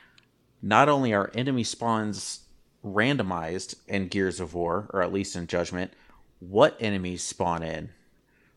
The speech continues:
are actually randomized, because we would have runs where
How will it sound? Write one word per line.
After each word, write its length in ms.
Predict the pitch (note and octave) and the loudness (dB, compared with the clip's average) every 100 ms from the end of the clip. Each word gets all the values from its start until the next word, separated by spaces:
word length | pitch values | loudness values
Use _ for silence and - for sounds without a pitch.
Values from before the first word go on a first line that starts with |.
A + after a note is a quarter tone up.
| - | -8
are 160 | - F#2 | 2 4
actually 360 | F2+ - F2+ F2+ | 4 2 -2 -2
randomized, 320 | E2 E2+ - | -2 -4 -4
because 260 | F#2 F2+ | -4 -2
we 80 | G2 | 0
would 120 | B2 A2+ | 0 2
have 220 | G#2+ G2 | 2 2
runs 400 | G2+ G#2 G2+ G2 | 0 0 -2 -2
where 500 | G2 F#2 F#2 F#2 | 2 4 4 2